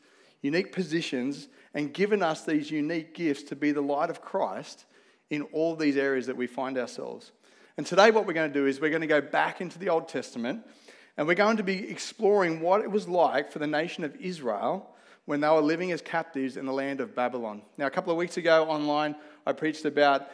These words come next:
this, how they were in captivity in Babylon, and we're gonna look at Jeremiah and what God commanded them to do when they were living in a foreign land, land, and they were living actually amongst their greatest enemy they ever faced. So we're gonna go to Jeremiah twenty-nine,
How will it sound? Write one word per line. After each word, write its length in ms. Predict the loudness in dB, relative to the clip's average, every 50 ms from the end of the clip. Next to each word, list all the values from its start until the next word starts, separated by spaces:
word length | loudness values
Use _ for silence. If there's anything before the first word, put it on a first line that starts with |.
| -20 -12 -2
this, 240 | 0 0 0 0 0
how 180 | 2 2 4 4
they 120 | 4 4
were 120 | 4 4
in 120 | 2 0 -4
captivity 600 | -4 -4 -4 -4 -4 -4 -4 -4 -2 -2 -2 -2
in 140 | -2 0 2
Babylon, 420 | 2 2 2 2 2 0 0 0
and 100 | 0 -2
we're 120 | -2 0
gonna 160 | 0 0 0 0
look 260 | 0 0 -2 0 -2
at 320 | -2 -2 -2 -6 -6 -10 -18 -20 -20 -20 -20 -18 -8
Jeremiah 720 | 2 4 6 6 6 4 4 2 4 4 4 4 2 0
and 100 | 2 2
what 200 | 2 2 2 0
God 280 | 2 2 2 2 0 -4
commanded 540 | -6 -6 -6 -4 -2 -2 -2 -4 -4 -4
them 140 | -4 -4 -4
to 120 | -6 -10 -8
do 240 | -2 0 0 2
when 180 | 2 0 0 0
they 80 | 2 2
were 120 | 2 2
living 420 | 0 -2 -2 -2 -4 -4 -6 -6 -10 -14 -20 -20 -20 _
in 120 | -8 -8 -8
a 40 | -8
foreign 440 | -2 0 0 2 2 2 0 0
land, 440 | 0 0 0 0 0 0 -2 -4 -6 -10 -14 -12 -4
land, 340 | -2 -2 0 0 0 0 0
and 80 | 0 2
they 60 | 2
were 80 | 2
living 320 | 2 2 2 0 0 -2 -2
actually 320 | -4 -4 -4 -2 -2 0
amongst 340 | 0 0 0 -2 -4 -6 -6
their 140 | -4 -4 -4
greatest 540 | -6 -4 -2 0 2 2 2 0 -4 -8 -12 -16 -12
enemy 380 | -10 -8 -8 -6 -6 -6 -6 -4
they 200 | -4 -4 -2 -4
ever 200 | -4 -4 -6 -6
faced. 480 | -4 -6 -6 -6 -8 -10 -16 -20 -20 _ _ _ _ _ -20 -20 _ _ -20 -20 -20 _
So 240 | -2 2 4 4 4
we're 100 | 4 2
gonna 160 | 2 2 4
go 120 | 6 6 6
to 120 | 4 2
Jeremiah 580 | -4 -4 -2 0 0 2 2 2 2 2 2 2
twenty-nine, 760 | 0 -6 -10 -8 -6 -6 -4 -2 -2 -2 -2 -4 -6 -6